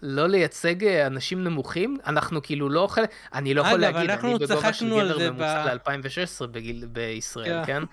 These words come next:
Speaker 1: אבל מה,
Speaker 2: כן.
Speaker 1: אנחנו לא חלק מהחברה?
Speaker 2: אבל נראה לי,
Speaker 1: אנחנו
Speaker 2: אבל
Speaker 1: לא צריכים זכויות?
Speaker 2: אתה
Speaker 1: אנחנו לא
Speaker 2: דווקא
Speaker 1: צריכים
Speaker 2: צריך לה-
Speaker 1: ייצוג בסרטים?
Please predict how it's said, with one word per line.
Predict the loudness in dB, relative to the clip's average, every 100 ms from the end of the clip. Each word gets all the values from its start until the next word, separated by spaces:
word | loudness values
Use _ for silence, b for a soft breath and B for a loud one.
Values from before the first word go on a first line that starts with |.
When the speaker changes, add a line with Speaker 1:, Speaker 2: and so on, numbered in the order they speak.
| B B -20 -8
Speaker 1:
אבל | -2 0 0 0
מה, | 4 4
Speaker 2:
כן. | 2
Speaker 1:
אנחנו | -2 -2 2
לא | 2
חלק | 4 2 2
מהחברה? | 0 0 -2 2 2 4 4
Speaker 2:
אבל | 4
נראה | 4
לי, | 2 2
Speaker 1:
אנחנו | 0 2
Speaker 2:
אבל | 2 2
Speaker 1:
לא | 2
צריכים | 0 0 0
זכויות? | 0 -4 -2 2 2 0
Speaker 2:
אתה | 0 2
Speaker 1:
אנחנו | 4 4
לא | 2
Speaker 2:
דווקא | 0
Speaker 1:
צריכים | 2 4
Speaker 2:
צריך | 4
לה- |
Speaker 1:
ייצוג | 4 2 2
בסרטים? | 0 2 2 2 0